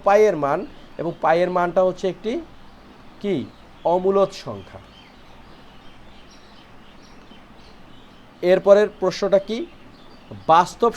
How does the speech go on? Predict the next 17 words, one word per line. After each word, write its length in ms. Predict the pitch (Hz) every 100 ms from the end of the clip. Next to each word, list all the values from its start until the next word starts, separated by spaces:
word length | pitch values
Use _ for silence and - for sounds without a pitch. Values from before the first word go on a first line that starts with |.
| -
সংখ্যার 320 | 214 202 196 -
সেটটি 340 | 185 180 - 196
কী 80 | 180 190
দ্বারা 200 | 196 196 165
গঠিত? 320 | 147 123 120 90 - - - - - - - - - - 175
এটা 120 | 196 196
খুবই 200 | 180 208 170
গুরুত্বপূর্ণ 480 | 190 185 196 185 180
একটি 140 | 151 147
প্রশ্ন। 280 | 143 135 - 196 330 - - - - - - - - 110 156
বাস্তব 400 | 185 - - 226 -
সংখ্যার 340 | 220 190 226 - -
সেট 280 | 202 143 147 - - - - - -
এখানে 340 | 170 202 214 151 175 - - - - - -
মূলদ 560 | 135 170 214 226 254 254 - 180
এবং 140 | 190 190 175
অমূলদ 340 | 175 196 220